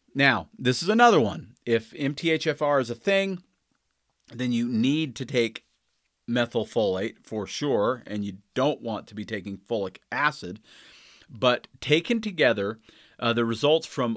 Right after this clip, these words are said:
one animal study and seven human clinical trials indicate a potential multifactorial effect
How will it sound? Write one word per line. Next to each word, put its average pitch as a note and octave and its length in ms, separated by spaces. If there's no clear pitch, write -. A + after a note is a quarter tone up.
one B2+ 480
animal D#3 500
study A2 460
and A2 200
seven D#3 440
human D3 340
clinical C3+ 420
trials B2 460
indicate B2+ 480
a A#2+ 40
potential F3 640
multifactorial D3+ 1160
effect C3+ 500